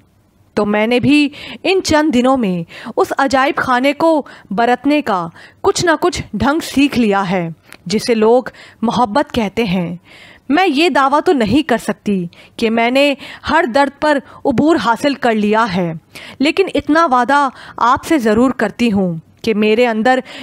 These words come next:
इस जज्बे से जो भी तब्दीली आएगी, वो इस एजाज़ की हुर्मत की तकहीर का बाइस कभी नहीं बनेगी। मैं हमेशा सर उठाकर जीऊँगी ताकि मेरी वजह से कभी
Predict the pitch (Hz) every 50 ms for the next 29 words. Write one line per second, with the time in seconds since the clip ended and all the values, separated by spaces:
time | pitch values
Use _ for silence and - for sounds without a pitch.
0 | 202 - 381 370 294 214 247 269 247 202 214 294 294 - - 240 196 185 175 -
1 | - - - - - - 190 - 294 311 330 277 381 415 - - 277 220 202 262
2 | 262 277 294 311 285 - 208 208 214 254 - - 196 196 190 175 165 165 - _
3 | _ - - - - - - - 208 202 254 320 392 349 269 349 - - - -
4 | 254 247 220 247 240 247 285 302 - - 311 294 - 240 233 233 262 277 - -
5 | 311 311 311 294 - - - - _ _ - 254 - - 226 262 311 320 - 330
6 | 320 220 233 226 233 262 302 - - - _ _ _ - 254 233 214 285 311 247
7 | 208 190 202 196 196 185 180 185 180 170 180 180 170 165 165 - _ _ _ _
8 | - - - - - - - - 202 220 214 185 226 220 240 262 254 - 311 311
9 | 311 294 269 - - - - - - - 330 339 - - 254 - - 247 254 269
10 | - 269 233 170 - 196 208 196 196 180 190 185 175 170 175 - - - - -
11 | - _ - - 277 285 - - 381 339 277 254 262 277 302 339 247 262 247 269
12 | 269 262 - 330 294 - 247 233 - 240 311 311 302 -